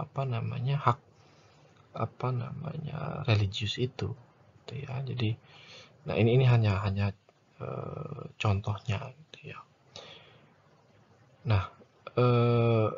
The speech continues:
kira-kira itulah tiga instrumen, eh, yang bisa, yang biasanya diterapkan dalam kebijakan multikulturalisme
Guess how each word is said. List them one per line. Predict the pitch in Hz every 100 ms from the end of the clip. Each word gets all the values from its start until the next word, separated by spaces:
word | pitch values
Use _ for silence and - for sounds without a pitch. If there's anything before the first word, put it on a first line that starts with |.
| - -
kira-kira | 143 156 165 190
itulah | 156 151 147 - -
tiga | 113 110 104
instrumen, | 107 - 101 92 101 101 131 143 143 -
eh, | 113 104
yang | 101 98 104
bisa, | 101 113 - 110 - _ _ _ _ - -
yang | 123 120
biasanya | 117 107 - 175 208
diterapkan | 143 - - 82 - - 76 104 - -
dalam | 104 - 110
kebijakan | 104 107 101 101 101 101
multikulturalisme | 101 104 - 90 92 85 87 - 92 - 156